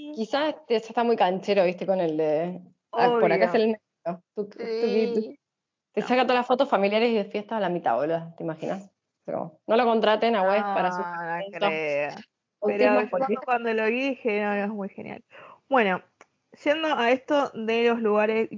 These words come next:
Speaker 2: y también los lugares que has-, que saca Wes Anderson de toda esta simetría y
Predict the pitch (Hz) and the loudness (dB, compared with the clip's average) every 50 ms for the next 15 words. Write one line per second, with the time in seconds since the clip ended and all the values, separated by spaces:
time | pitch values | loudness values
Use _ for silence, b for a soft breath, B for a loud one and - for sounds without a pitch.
0 | - - - - 247 240 240 247 269 285 311 330 339 320 302 277 254 240 247 262 | -14 -14 -8 -4 0 0 2 2 2 0 -2 -2 0 -2 -2 0 2 2 4 4
1 | 269 277 269 - - 220 214 220 226 - _ _ - 190 - - 214 214 226 220 | 4 2 0 0 0 0 2 2 0 -2 _ _ -4 -4 -2 0 0 2 2 2
2 | 220 208 208 202 208 208 - 233 226 226 226 220 226 190 180 190 196 208 208 - | 2 0 0 -2 -2 -2 -2 -2 -2 -2 -2 -2 -2 -6 -6 -4 -4 -4 -4 -4
3 | 233 208 - 208 180 180 180 185 208 214 214 220 220 214 202 196 190 185 185 208 | -6 -6 -4 -4 -2 -2 0 0 0 0 2 0 2 2 2 2 2 2 0 -4
4 | b b b b b b b b _ _ - 202 185 - | b b b b b b b b _ _ -8 -8 -8 -8